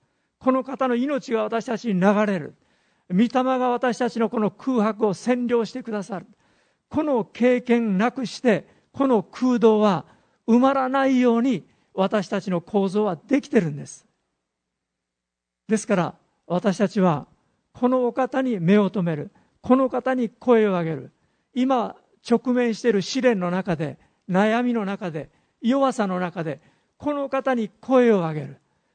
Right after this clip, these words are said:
この方に目を向ける。「主よ、どうぞ私のところに来てください。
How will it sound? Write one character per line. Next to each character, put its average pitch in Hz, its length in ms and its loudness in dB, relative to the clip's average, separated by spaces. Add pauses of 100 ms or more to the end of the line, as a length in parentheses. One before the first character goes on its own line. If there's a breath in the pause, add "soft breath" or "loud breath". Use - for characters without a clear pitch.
(140)
こ 277 140 0
の 277 140 -4
方 269 260 -2
に 240 120 -2
目 202 220 6
を 247 100 4
向 214 140 -4
け 175 160 -6
る。 139 100 -14 (560)
「主 - 200 -6
よ、 277 100 0
ど 269 180 0
う 269 40 -6
ぞ 240 120 -2
私 233 300 -4
の 262 120 -8
と 247 120 -6
こ 254 80 -8
ろ 262 100 -4
に 254 80 -6
来 - 120 -20
て 254 140 0
く 247 80 -4
だ 185 120 -2
さ 160 180 -10
い。 - 200 -20